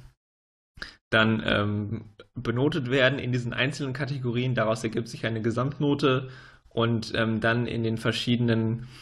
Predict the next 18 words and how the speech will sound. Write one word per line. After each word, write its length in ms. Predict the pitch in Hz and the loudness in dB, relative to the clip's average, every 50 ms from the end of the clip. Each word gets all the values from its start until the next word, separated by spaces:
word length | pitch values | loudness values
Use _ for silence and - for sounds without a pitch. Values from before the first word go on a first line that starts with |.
| - - - - - - _ - - - _ _ _ _ _ _ _ _ _ _ _ | -20 -20 -20 -20 -20 -20 _ -20 -20 -20 _ _ _ _ _ _ _ _ _ _ _
äh, 400 | - - 110 107 110 113 110 113 | -4 -2 0 2 2 2 0 0
Städteklassen, 1200 | 127 127 - - - 127 135 - - 147 135 - - - 135 120 127 131 - - 147 143 147 139 | 0 -2 -2 2 2 2 2 4 2 0 0 0 -4 -2 2 2 2 2 0 -2 -2 -2 -2 -2
also 380 | - - 113 107 107 107 104 107 | -2 -2 -2 0 0 0 -2 -2
von 520 | 110 - - 120 113 113 113 110 110 107 | -6 -6 -4 -2 -2 0 -2 -2 -4 -6
Kleinstadt 720 | 110 - - 107 113 123 127 - - - 123 117 117 - - | -6 -6 -2 0 0 0 0 0 0 2 2 0 0 -2 -6
bis 180 | 107 107 - - | -6 -6 -6 -8
Großstadt 520 | - - 123 123 135 127 - - 127 131 | -6 -2 0 0 0 0 0 -2 -2 -2
anhand 320 | - 117 120 127 120 120 - | -2 -4 -4 -4 -4 0 0
der 80 | 110 | 0
Einwohnerzahlen 760 | - 113 120 123 123 120 120 117 110 - - 113 110 110 113 | 0 0 0 -2 0 0 0 0 0 0 -2 0 0 0 -2
gibt's 200 | 113 110 - - | -4 -6 -8 -4
dann 140 | - 113 110 | -4 -4 -4
immer 280 | - 113 117 113 110 | -2 0 0 0 0
ein 240 | 113 107 104 104 110 | 0 -2 -2 -2 -2
Ranking, 640 | 107 110 113 117 117 120 - 120 117 117 117 113 - - | 0 2 2 2 0 0 -2 -2 0 -2 -2 -4 -6 -10
welche 340 | - 98 113 113 113 - 131 | -2 2 4 4 4 4 0
F-, 320 | 120 - - - - - | -4 -4 -8 -14 -14 -10
Städte, 640 | - - - - 120 117 - 135 117 117 117 120 123 | -10 -6 0 0 0 2 4 4 4 4 4 0 -2